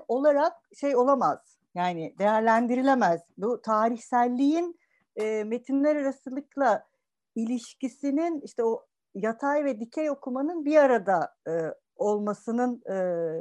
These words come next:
da bilmiyorum belki hani onu tartışırız.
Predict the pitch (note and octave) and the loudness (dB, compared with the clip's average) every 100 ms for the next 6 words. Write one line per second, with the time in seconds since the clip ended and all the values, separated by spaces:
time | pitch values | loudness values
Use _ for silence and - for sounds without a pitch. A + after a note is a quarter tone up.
0 | - - _ - A3+ B3+ C4+ F#3+ E3+ G3+ | -10 -16 _ -6 -4 0 0 0 0 2
1 | G3+ F#3+ A#3+ G#3+ G#3+ G#3+ - A3 A#3 - | 0 0 -6 -6 -6 -10 -10 -10 -10 -10
2 | - A3+ A#3 - D#4 C4 G4+ | -6 -4 -6 -8 -6 -4 -4